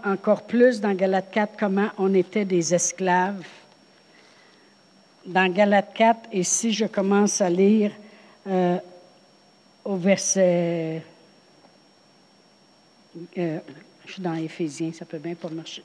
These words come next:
<laughs> Si je commence à lire au verset quatre, ça dit, « Mais lorsque les temps ont été accomplis, Dieu a envoyé son Fils, né d'une femme, né sous la loi,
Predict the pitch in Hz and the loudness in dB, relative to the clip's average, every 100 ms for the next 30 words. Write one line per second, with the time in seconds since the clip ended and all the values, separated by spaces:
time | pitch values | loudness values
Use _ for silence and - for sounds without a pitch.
0 | - - 202 - - - - - 220 220 | -14 -10 -10 -12 -20 -20 -20 -8 -4 -2
1 | 226 220 214 220 220 233 208 202 - 196 | 0 0 2 4 4 4 4 0 0 -2
2 | 208 202 - 190 170 208 - - - - | -2 -2 0 -2 -2 -4 -6 -18 -20 -20
3 | - 226 240 269 339 320 - 247 233 226 | -2 4 8 8 8 6 2 6 8 8
4 | 226 269 254 - 220 214 - 247 240 - | 8 4 4 0 2 2 6 6 6 2
5 | 226 196 - 214 254 247 - - - 175 | -2 -2 0 4 4 2 -8 -20 -14 -2
6 | 175 294 302 - 196 - 233 196 220 214 | 6 6 6 0 -6 2 2 4 2 2
7 | 226 - 247 208 - - 233 - - 233 | 0 0 -2 -2 -4 0 0 0 2 6
8 | 240 262 202 208 185 - 208 214 220 214 | 8 6 4 2 0 0 0 2 2 6
9 | 240 262 - 226 202 185 190 196 | 6 6 2 0 2 2 2 0